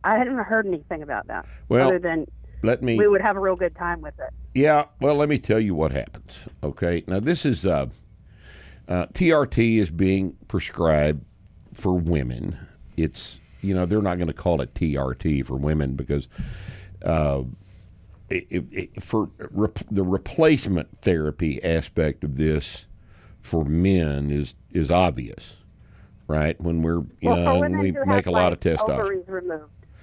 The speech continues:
Speaker 2: Well, and you see, you're, you have a measurable testosterone level, but it's a tenth or a twentieth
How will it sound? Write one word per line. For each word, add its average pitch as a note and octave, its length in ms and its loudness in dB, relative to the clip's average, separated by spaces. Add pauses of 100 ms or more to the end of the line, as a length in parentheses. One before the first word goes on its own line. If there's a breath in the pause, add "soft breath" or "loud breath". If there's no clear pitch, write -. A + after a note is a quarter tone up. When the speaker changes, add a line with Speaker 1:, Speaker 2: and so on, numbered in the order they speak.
(400 loud breath)
Speaker 2:
Well, G3 200 2
and G3 200 4
you F#3+ 140 -4 (140)
see, G3 220 2
you're, F3+ 340 2
you F#3+ 220 4
have C#3+ 240 6
a D3 80 4
measurable G2 520 2
testosterone F2 800 0
level, A#1 240 -6
but G#2+ 160 -6
it's - 260 -2 (300)
a A2+ 80 -4
tenth - 680 -4
or D#2 180 -2
a - 60 -8
twentieth F2 720 -2